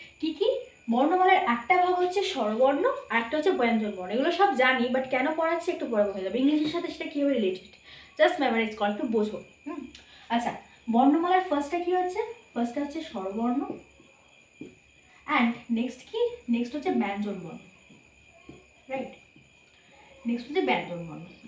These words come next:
<clears throat> স্বরবর্ণ কি আর ব্যঞ্জন বর্ণ কি? আমরা যে অ থেকে ও অবধি পড়েছি, রাইট? অ, আ, হস্র, দীর্ঘ, এগুলোকে বলে স্বরবর্ণ, আর ক থেকে যে চন্দ্রবিন্দু অবধি যে বর্ণগুলো আছে, সেগুলোকে বলে ব্যঞ্জন বর্ণ।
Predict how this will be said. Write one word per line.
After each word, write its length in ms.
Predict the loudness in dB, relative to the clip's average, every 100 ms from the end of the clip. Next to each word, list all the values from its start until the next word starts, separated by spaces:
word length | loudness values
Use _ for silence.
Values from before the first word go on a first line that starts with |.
| -8 4 8 10 8 6
<clears throat> 800 | -2 -20 _ _ -20 -20 -16 0
স্বরবর্ণ 500 | 2 4 6 4 4
কি 100 | 4
আর 80 |
ব্যঞ্জন 340 | 4 2 -2 -4
বর্ণ 300 | -6 -12 -18
কি? 80 | -20 -20 -20 -20 -20 -10 -2
আমরা 380 | 2 2 2
যে 240 | 4 4 2
অ 160 | 2 2
থেকে 240 | 0 0
ও 220 | 2 4
অবধি 280 | 2 -2 -4
পড়েছি, 500 | 0 -2 -2 -8 -12 -12 -20 _ _
রাইট? 260 | -2 -2 -2 -10 -20 -4
অ, 160 | 2 4
আ, 400 | 4 2 2 4
হস্র, 320 | 2 0 -2
দীর্ঘ, 260 | -2 -2
এগুলোকে 440 | 0 0 0 -2 0
বলে 200 | 2 2
স্বরবর্ণ, 640 | 0 -4 -4 -4 -4 -6 -8 -12 -12 -2
আর 180 | 0 0 0
ক 160 | 0 2
থেকে 320 | -2 -6 -4
যে 60 |
চন্দ্রবিন্দু 540 | -2 0 2 2 0 -2
অবধি 140 | -4
যে 120 | -6
বর্ণগুলো 500 | -6 -6 -8 -6 -4
আছে, 140 | -4 -6
সেগুলোকে 360 | -2 0 2
বলে 140 | 4 4
ব্যঞ্জন 500 | 6 4 4 2 -2
বর্ণ। 200 | -8